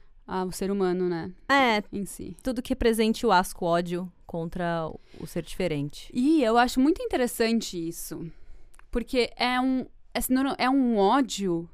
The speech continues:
Speaker 1: sem sentido, né? É tipo, a misoginia, ou a gordofobia, ou qualquer outra coisa, é um ódio que você não, muitas vezes você nem conhece a pessoa,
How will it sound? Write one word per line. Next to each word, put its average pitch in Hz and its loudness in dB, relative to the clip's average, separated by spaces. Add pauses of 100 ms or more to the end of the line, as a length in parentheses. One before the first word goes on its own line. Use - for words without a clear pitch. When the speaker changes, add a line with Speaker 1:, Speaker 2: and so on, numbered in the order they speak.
Speaker 1:
sem 262 0
sentido, 269 2
né? 180 0 (380)
É 202 -2
tipo, 226 -2
a 208 4
misoginia, 220 0
ou 233 2
a 196 0
gordofobia, 185 -2
ou 208 0
qualquer 202 -4
outra 185 -4
coisa, 220 -2 (340)
é - -2
um 262 4
ódio 240 4
que - -8
você 240 0
não, 262 4 (200)
muitas 277 4
vezes 269 -2
você 294 0
nem 330 4
conhece 302 4
a 277 0
pessoa, 233 2